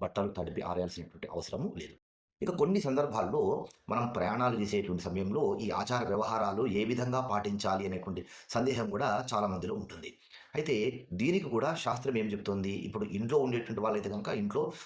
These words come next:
ఆ, చక్కగా త్రికాల సంధ్యావందనము, నిత్యము దేవతార్చన మొదలైనటువంటివన్నీ కూడా చేసుకుంటారు. మడి, మైల మొదలైన అన్నింటినీ కూడా ఆచార వ్యవహారాలను ఇంట్లో తూచా తప్పకుండా పాటించుకునేటువంటి వాళ్ళు ఉంటారు. అలాంటి వాళ్ళు ఎక్కడికైనా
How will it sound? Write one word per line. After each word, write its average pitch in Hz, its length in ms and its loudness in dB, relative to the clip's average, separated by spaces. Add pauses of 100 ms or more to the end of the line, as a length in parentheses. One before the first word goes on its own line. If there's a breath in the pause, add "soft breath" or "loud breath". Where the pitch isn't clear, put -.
(120)
ఆ, 98 320 0
చక్కగా 107 220 -2
త్రికాల 104 360 0
సంధ్యావందనము, 92 840 -2
నిత్యము 95 380 -4 (220 loud breath)
దేవతార్చన 98 460 2
మొదలైనటువంటివన్నీ 95 840 0
కూడా 123 260 2
చేసుకుంటారు. 90 360 -2
మడి, 90 280 -2
మైల 87 280 0
మొదలైన 87 500 -4
అన్నింటినీ 87 500 -6
కూడా 104 220 -2 (200 loud breath)
ఆచార 101 240 2
వ్యవహారాలను 92 640 -2
ఇంట్లో 147 380 2 (220 loud breath)
తూచా 123 180 2
తప్పకుండా 107 400 0
పాటించుకునేటువంటి 92 640 -2
వాళ్ళు 92 200 2
ఉంటారు. 85 240 -4
అలాంటి 139 340 0
వాళ్ళు 127 260 2
ఎక్కడికైనా 107 600 -2